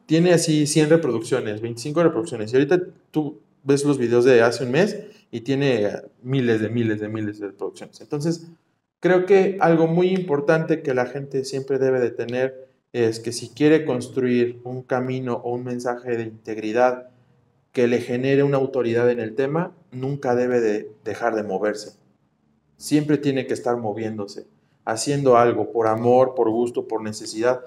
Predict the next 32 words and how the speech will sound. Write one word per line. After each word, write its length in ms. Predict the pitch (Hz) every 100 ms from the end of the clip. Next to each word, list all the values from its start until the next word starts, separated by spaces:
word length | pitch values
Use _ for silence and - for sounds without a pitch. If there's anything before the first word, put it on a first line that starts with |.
| - _ -
Cuando 260 | 127 131
yo 120 | 143
me 180 | 165 -
quedo 220 | 160 160
sin, 300 | 160 127 123 -
sin 260 | - 123
clientes, 360 | 123 147 170 165
le 100 | 131
digo 160 | 135 151
al 100 | 123
equipo, 300 | - 151 160
"Aún 120 | 156
así 220 | 147 175
tenemos 400 | 160 143 151 147
que 80 | 139
hacer 200 | 120 151
fotos". 380 | 190 180 - - _ _ _ _ _ -
¿Pero 200 | 147 170
de 120 | 170
qué 100 | 208
vamos 260 | 214 214
a 40 | 165
hacer? 260 | 185 180
Pues 160 | 208 -
invéntense 460 | 147 175 202 190 190
algo, 220 | 196 139
pero 160 | 120
las 160 | 131 131
vamos 240 | 151 190
a 40 | 165
hacer. 160 | 190 - - - _ _ _ _ _ _ _ _ _ _ _ _
Porque 1000 | 131 123 123 135 131 127 127 127 120 90